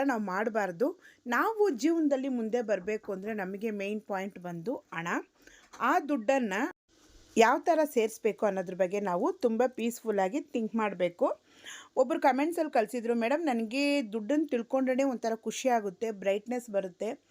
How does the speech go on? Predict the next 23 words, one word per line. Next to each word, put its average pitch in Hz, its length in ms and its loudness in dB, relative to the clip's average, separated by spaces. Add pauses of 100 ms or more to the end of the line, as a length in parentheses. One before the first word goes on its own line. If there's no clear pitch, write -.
(460)
ಅದ್ರ 233 240 2
ಬಗ್ಗೆ 233 280 2
ಆಲೋಚನೆ 285 520 2
ಮಾಡಿದ್ರೇ 254 400 2
ಒಂಥರ 233 280 0
ಸಂತೋಷ 233 580 -2
ಆಗುತ್ತೆ. 226 560 0 (440)
ಆ, 294 240 4
ಸೇರಿಸ್ತಾ 330 500 2
ಸೇರಿಸ್ತಾ 285 520 0
ಇನ್ನೂ 277 280 2
ಮ-, 302 140 0
ನಮಗೆ 233 360 -2
ಗೊತ್ತಿಲ್ದಿರ 262 520 -2
ಮನಸ್ಸಲ್ಲಿ 233 480 -2
ಒಂಥರ 214 300 0 (240)
ಹ್ಯಾಪಿನೆಸ್ 226 640 -4
ಆಗಿರುತ್ತೆ" 196 420 -6
ಅಂತ 185 140 -8
ಒಬ್ರು 220 200 -8
ಕಾಮೆಂಟ್ಸಲ್ಲಿ 196 460 -8
ತಿಳಿಸಿದ್ರು. 180 600 -10 (320)
ನಿಜ, 208 300 -6